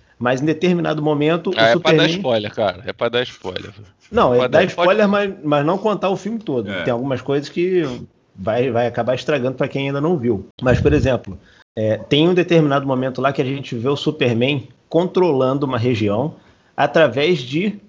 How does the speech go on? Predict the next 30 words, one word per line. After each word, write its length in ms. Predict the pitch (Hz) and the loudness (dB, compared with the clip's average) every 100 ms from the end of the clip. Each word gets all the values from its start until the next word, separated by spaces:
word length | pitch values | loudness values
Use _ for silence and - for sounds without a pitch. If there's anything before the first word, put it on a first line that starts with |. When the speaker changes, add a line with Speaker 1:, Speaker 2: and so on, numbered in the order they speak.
| _ _ _ - | _ _ _ -4
Speaker 1:
lavagem 460 | 117 107 143 156 | -2 2 0 -2
cerebral, 540 | 147 160 151 107 95 87 | -4 -4 -4 -4 -4 -6
senhores. 380 | - 82 80 - - _ _ _ - _ - - | -14 -16 -16 -20 -20 _ _ _ -20 _ -14 -6
Isso 280 | 117 131 160 | -4 -2 0
aí, 300 | 120 127 147 - - | 0 0 -4 -8 -6
<laughs> 160 | 147 127 | -4 -2
isso 280 | 127 - | -4 2
aí 160 | 135 127 | 2 2
é 40 | |
uma 140 | 147 170 | 2 0
história 300 | - 143 156 | 0 -2 -2
de 120 | 151 | -2
vilão. 540 | 139 214 196 123 104 - _ _ _ - | -2 -2 0 -2 -2 -12 _ _ _ -10
Só 240 | - 190 | -2 -2
que 380 | - 185 120 - | 0 -2 -2 -4
você 380 | 117 151 151 208 | 0 0 2 0
vendo 680 | 131 131 214 190 120 92 - | 0 0 0 0 -4 -8 -10
o 80 | - | -8
Superman, 480 | 160 156 143 120 113 | -6 0 0 2 0
você 220 | 110 147 | 2 2
vendo 180 | 156 151 | 2 0
por 160 | 147 | -4
que 120 | - | -2
que 100 | 202 | -4
o 20 | 170 | -4
Superman 400 | 170 156 139 147 | -2 0 0 0
tá 160 | 147 | -2
fazendo 300 | 139 123 135 | 0 -2 -2
aquilo 260 | 117 117 107 | -4 -6 -6
tudo 460 | - 151 101 82 | -2 -2 -4 -12